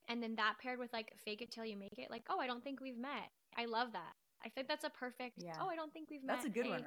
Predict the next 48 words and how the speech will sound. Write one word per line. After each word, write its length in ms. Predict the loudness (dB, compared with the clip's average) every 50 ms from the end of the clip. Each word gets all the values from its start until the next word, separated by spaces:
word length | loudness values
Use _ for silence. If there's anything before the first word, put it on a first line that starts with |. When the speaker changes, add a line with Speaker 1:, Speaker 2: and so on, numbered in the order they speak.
| -2
Speaker 1:
I'm 120 | -2 -2 -2
Speaker 2:
right? 160 | -2 -4 -4 -2 0
I 100 | 0 0
Speaker 1:
Victoria." 20 |
Speaker 2:
know, 120 | 2 0 0
I 120 | 0 0
love 200 | 0 0 0 2
that 180 | 2 0 2 0
one. 280 | -2 -2 -2 -4 -8 -10 -14 _ -20 -8 -6
Speaker 1:
That's 200 | -6 -2 0 -2
a 60 | 0
good 200 | 2 2 2 2
one. 160 | 2 0 -2
It's 160 | -2 -4 -4 -6
casual, 680 | -2 2 4 4 4 2 0 0 0 2 2 2 0 0
Speaker 2:
Yeah. 40 | 0
Speaker 1:
but 100 | 0 0
it's, 200 | 0 0 2 2
like, 380 | 4 4 4 2 0 -4 -10 -18 _ _ _ _ _ _ _ _ _ _ _ _ -2
it 200 | -2 -2 -2 -4
seems 380 | -6 -4 -2 -2 -2 -2 -2 -4
confident. 800 | -6 -6 -6 -6 -6 -6 -8 -8 -6 -6 -4 -6 -6 -8 -12 -14 _ _ _ _
Okay, 100 | -4 -4 -2
I'm 80 | 0
gonna 140 | 0 0 0
try 160 | 0 0 0
to 60 | 0 0
use 260 | 0 0 -2 0 0
that, 220 | 0 0 0 -2 -4 _ -2
Speaker 2:
It 240 | 0 0 0 -4 -6
totally 500 | -2 2 4 4 4 4 2 2 2 2
seems 280 | 2 2 2 2 2 0 0
Speaker 1:
like, 220 | 0 0 0 0
this 180 | -2 -2 0 0
Speaker 2:
confident. 0 |
Speaker 1:
week 220 | 0 -2 -2 -2 -2 0
if 100 | 2 4
Speaker 2:
I 60 | 4
Speaker 1:
I 80 | 4 4
Speaker 2:
know, 60 | 4
Speaker 1:
leave 200 | 4 4 4 4
Speaker 2:
right? 40 | 2
Speaker 1:
the 60 | 2
Speaker 2:
It's, 180 | 0 0 0 -2 -2
I 100 | -2 -2
Speaker 1:
house. 20 | 0
Speaker 2:
love 260 | 0 0 0 0 0
it. 200 | -2 -4 -6